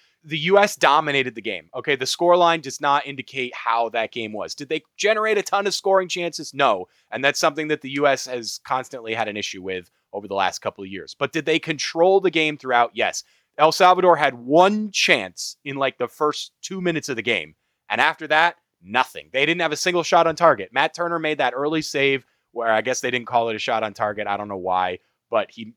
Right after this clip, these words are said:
got his fingertips to the ball, and that was it.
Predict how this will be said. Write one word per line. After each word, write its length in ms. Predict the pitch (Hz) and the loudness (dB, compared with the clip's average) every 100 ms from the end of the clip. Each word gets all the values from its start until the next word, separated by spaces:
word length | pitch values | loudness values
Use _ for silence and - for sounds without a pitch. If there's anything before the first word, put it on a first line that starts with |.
| - | -2
got 140 | 117 | -2
his 100 | 107 | -2
fingertips 560 | - 156 151 - 147 - | -4 -4 -2 -6 -8 -6
to 60 | |
the 80 | 123 | -6
ball, 420 | 113 110 107 107 _ _ _ _ - | 2 6 6 4 _ _ _ _ -4
and 140 | 117 | 2
that 120 | 147 196 | 4 4
was 120 | 202 | 6
it. 160 | 233 | 4